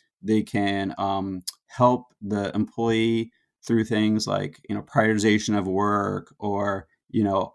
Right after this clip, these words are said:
um, working with different coworkers. And so it's a, having access to a job coach has been really important.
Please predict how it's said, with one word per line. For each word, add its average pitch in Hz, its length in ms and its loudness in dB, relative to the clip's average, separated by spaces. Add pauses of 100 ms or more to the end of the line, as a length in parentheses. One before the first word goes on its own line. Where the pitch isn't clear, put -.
um, 101 480 -2 (180)
working 110 600 0 (100)
with 107 280 -4
different 110 320 -4
coworkers. 95 800 -2
And 104 140 -4
so 107 220 0
it's 104 240 -4
a, 107 200 -2 (500)
having 147 280 6
access 120 320 0
to 110 200 -2
a 95 100 -2
job 101 300 -2
coach 123 260 -6
has 98 120 -6
been 92 140 -6
really 98 400 -4
important. 123 540 -2